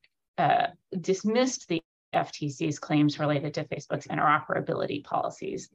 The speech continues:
uh, because Facebook had abandoned those policies in twenty eighteen, and its last alleged enforcement, uh, action there was even further in the past. So, it, you know, the, it's still early in the case, obviously, and the court said it's, quote, "anyone's guess"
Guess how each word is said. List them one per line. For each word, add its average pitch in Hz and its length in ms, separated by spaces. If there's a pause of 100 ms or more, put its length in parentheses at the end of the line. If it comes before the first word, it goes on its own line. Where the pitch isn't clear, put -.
uh, - 60 (120)
because 170 300
Facebook 165 340
had 160 120
abandoned 160 520
those 151 160
policies 156 500
in 151 100
twenty 151 480
eighteen, 170 520 (480)
and 175 140
its 156 140
last 160 280
alleged 156 360
enforcement, 151 720 (200)
uh, 147 280
action 151 420
there 147 180
was 147 140
even 147 240
further 151 240 (240)
in 147 220
the - 80
past. - 520 (380)
So, 220 200
it, 175 180
you 202 100
know, 160 180
the, 190 280
it's 196 180
still 214 320
early 190 380
in 190 100
the 185 60
case, 185 400
obviously, 190 580
and 151 340
the 165 100
court 170 480
said 160 320
it's, - 180
quote, 175 340
"anyone's 175 500
guess" - 460